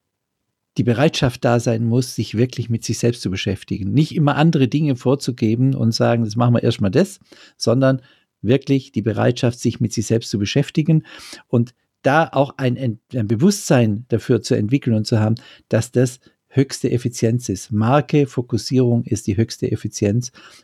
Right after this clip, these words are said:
und niemals hingehen und sagen, „Aber wir machen gute Qualität, Punkt.“ Oder „Wir kommen aus Deutschland, made in Germany.“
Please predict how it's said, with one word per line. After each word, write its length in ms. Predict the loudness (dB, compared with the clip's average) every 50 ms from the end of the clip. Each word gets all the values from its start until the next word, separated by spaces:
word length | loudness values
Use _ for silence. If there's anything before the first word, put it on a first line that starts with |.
| _ _ 0
und 340 | 2 2 2 2 -2 -6 _ _ _ _ _ _ _ _
niemals 880 | -4 0 2 4 4 6 4 4 4 4 4 2 0 -2 -6 -16 -18 -20 _ _ _ _ _ _ _ _ _ _ -2
hingehen 540 | 0 0 0 2 2 2 2 2 2 0 -4
und 180 | -2 -4 -2
sagen, 560 | 0 2 2 2 2 2 0 0 -2 -2 -6 _ _ _ _ _ _
„Aber 260 | -4 -2 0 0 0
wir 120 | 0 0 0
machen 300 | 0 0 0 -2 -4 -2
gute 240 | -2 0 0 0
Qualität, 720 | 0 2 2 2 2 0 0 2 2 4 4 2 0 -4 _
Punkt.“ 460 | 0 2 4 4 2 0 -4 -14 -20 _ _ _ _ _ _ _ _ _
Oder 220 | -2 2 2 2 0
„Wir 120 | 0 -4
kommen 320 | -2 0 0 0 0 -2
aus 200 | -4 -4 -6 -2
Deutschland, 600 | 0 2 2 2 0 0 0 0 2 0 0 -2
made 200 | -2 -2 0 0
in 80 | -2 -4
Germany.“ 540 | -2 0 2 2 4 2 2 2 0 0